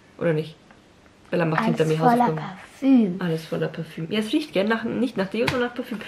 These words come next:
Speaker 1: Auf jeden Fall fünf fünfundneunzig, aber in der App sind zwanzig Prozent immer. Also auch immer, wenn ihr bei D M oder Rossmann seid, immer die ganzen Coupons aktivieren, ne? Das, damit man spart. Dann habe ich eigentlich eine vegane Bolognese mitgenommen. Das wäre jetzt halt für jetzt, weil ich eigentlich Spaghetti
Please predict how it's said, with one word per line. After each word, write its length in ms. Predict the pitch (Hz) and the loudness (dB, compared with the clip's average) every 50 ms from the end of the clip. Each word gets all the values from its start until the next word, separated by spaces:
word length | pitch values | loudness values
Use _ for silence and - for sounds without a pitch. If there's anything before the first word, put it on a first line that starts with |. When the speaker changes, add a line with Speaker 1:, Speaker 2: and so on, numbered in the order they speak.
| - - - - - - - | -10 -8 -6 -6 -6 -2 2
Speaker 1:
Auf 100 | - 240 | 6 6
jeden 160 | 277 302 302 | 8 8 8
Fall 140 | 302 302 269 | 8 6 4
fünf 280 | 269 - 330 320 302 - | 4 4 2 2 2 2
fünfundneunzig, 680 | 339 262 240 240 233 214 220 233 269 302 - 294 - | 2 4 6 6 6 8 8 6 6 6 4 2 2
aber 120 | 240 240 226 | 4 4 6
in 60 | 202 | 4
der 80 | 190 - | 4 2
App 140 | - - | 0 -2
sind 160 | - 226 202 208 | -2 -2 -2 2
zwanzig 300 | - 196 202 214 - - | 2 2 2 0 -2 -6
Prozent 320 | - 175 - 208 202 202 | -8 -4 0 0 0 2
immer. 160 | - 185 180 - - - - - | 2 0 0 -2 -6 -8 -6 0
Also 200 | - 214 214 - | 2 4 4 6
auch 140 | - - 214 | 6 4 4
immer, 220 | 214 226 233 226 190 | 4 4 2 4 4
wenn 140 | 208 196 | 2 2
ihr 160 | - 190 190 175 | 4 2 4 6
bei 120 | 180 175 | 6 4
D 180 | 156 156 - - | 4 4 4 4
M 180 | 196 202 208 | 4 4 6
oder 160 | 185 165 160 | 6 6 6
Rossmann 260 | 165 180 - - 170 160 | 6 4 2 0 0 2
seid, 160 | 160 - - | 2 2 2
immer 160 | 185 190 185 | 2 2 2
die 80 | - - | 4 2
ganzen 260 | - 160 160 - - | 2 0 0 -4 -8
Coupons 460 | - 170 - - - 180 196 214 214 - | -10 -10 -6 0 2 2 2 2 0 -4
aktivieren, 560 | - - - - - 151 151 160 156 151 160 | -6 -6 -6 -4 -4 -2 -2 0 -2 0 -2
ne? 100 | 175 185 | -4 -4
Das, 140 | 185 - - - - - - - - - - - - - - | -4 -6 -8 -8 -12 -20 -20 -20 -20 -18 -16 -14 -14 -12 -6
damit 220 | - 165 160 - - | -4 -4 -4 -2 -2
man 80 | 160 | -2
spart. 380 | 143 - - - 175 175 180 - - - - - - | -4 -2 -2 0 0 0 0 -2 -6 -12 -16 -10 -2
Dann 160 | - 196 214 | 0 4 4
habe 140 | 220 226 220 | 6 6 6
ich 140 | 226 - - | 4 4 2
eigentlich 540 | 190 202 214 220 226 220 220 220 214 - - | 2 2 2 2 2 2 0 0 -2 -2 0
eine 280 | 190 196 190 190 180 | 0 2 2 2 2
vegane 400 | 190 190 - 190 190 208 214 220 | 2 4 4 4 4 6 4 4
Bolognese 580 | - 196 190 185 185 185 208 247 302 320 294 233 | 4 4 4 6 6 6 6 4 4 4 2 2
mitgenommen. 480 | 196 190 190 - - 190 196 202 202 | 2 0 0 -2 -2 -2 0 0 0
Das 200 | 202 196 190 - | -2 -4 -4 -2
wäre 100 | 202 196 | 0 2
jetzt 240 | 190 190 196 196 - | 2 2 0 0 -2
halt 100 | 196 - | -4 -6
für 140 | - - 190 | -2 0 0
jetzt, 480 | 175 160 180 196 214 214 - - - - - - - - - - - - - | 2 2 2 2 0 -2 -6 -14 -18 -20 -20 -20 -20 -20 -18 -18 -18 -8 -2
weil 120 | 196 190 180 | 0 0 0
ich 140 | 180 - | 0 0
eigentlich 340 | - 196 190 190 185 196 - | 0 0 0 0 0 -2 -6
Spaghetti 640 | - - - 180 175 202 202 - 214 196 190 170 | -4 0 0 2 2 2 0 0 0 0 0 0